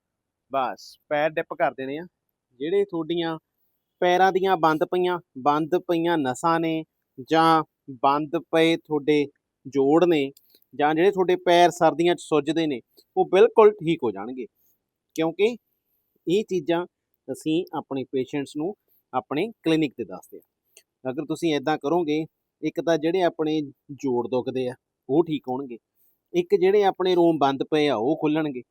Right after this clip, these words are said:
ਇੱਕ ਜਿਹੜੇ ਆਪਣੇ ਸੋਜ ਆਉਂਦੀ ਹੈ ਉਹ ਘਟੇਗੀ।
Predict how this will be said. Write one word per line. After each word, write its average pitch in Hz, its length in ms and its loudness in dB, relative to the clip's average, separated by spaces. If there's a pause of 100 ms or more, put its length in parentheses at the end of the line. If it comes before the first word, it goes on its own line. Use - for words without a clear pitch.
(480)
ਇੱਕ - 220 0 (440)
ਜਿਹੜੇ 202 200 0
ਆਪਣੇ 202 360 2 (340)
ਸੋਜ 165 400 4
ਆਉਂਦੀ 170 320 4
ਹੈ 143 80 4
ਉਹ 135 240 0
ਘਟੇਗੀ। 107 340 -8